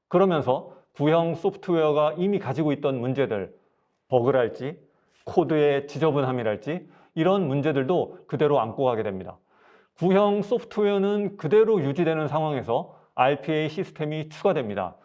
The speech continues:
레이어가 하나 더 늘어나기 때문에 시스템의 복잡성은 더 증가할 수 있습니다. 문제가 발생하면 구형 코드도 뒤져봐야 되고 알피에이도 뒤져봐야 될 수 있기 때문입니다.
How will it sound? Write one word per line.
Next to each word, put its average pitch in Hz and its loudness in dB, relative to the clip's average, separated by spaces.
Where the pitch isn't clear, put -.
레이어가 170 2
하나 196 2
더 196 4
늘어나기 143 2
때문에 120 -4
시스템의 190 -2
복잡성은 160 -4
더 147 0
증가할 139 0
수 - -8
있습니다. 95 -10
문제가 170 2
발생하면 147 0
구형 156 2
코드도 165 0
뒤져봐야 127 2
되고 160 -2
알피에이도 156 0
뒤져봐야 127 2
될 113 -4
수 165 -6
있기 127 -6
때문입니다. 107 -6